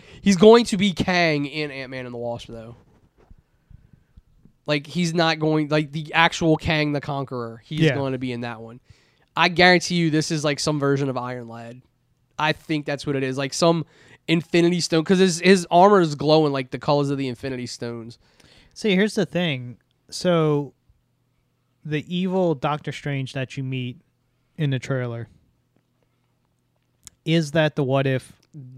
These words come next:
Speaker 1: I don't, we, they
Speaker 2: Doctor
Speaker 1: don't,
Speaker 2: Strange.
Speaker 1: don't know, but there is a point in, like, the original trailer where it looks like shit, like, fucking snake things shoot out of his hands,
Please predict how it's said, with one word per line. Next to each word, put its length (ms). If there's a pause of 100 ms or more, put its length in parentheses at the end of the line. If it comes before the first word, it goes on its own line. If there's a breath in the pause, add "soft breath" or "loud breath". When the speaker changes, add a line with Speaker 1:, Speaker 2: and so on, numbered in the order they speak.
(120)
Speaker 1:
I 140
don't, 80
we, 100
they 60
Speaker 2:
Doctor 200
Speaker 1:
don't, 100
Speaker 2:
Strange. 520 (140)
Speaker 1:
don't 320
know, 240
but 180
there 160
is 200
a 60
point 340
in, 60
like, 200
the 120
original 460
trailer 380
where 160
it 60
looks 180
like 140
shit, 360
like, 220 (220)
fucking 340
snake 360
things 220
shoot 240
out 140
of 40
his 120
hands, 480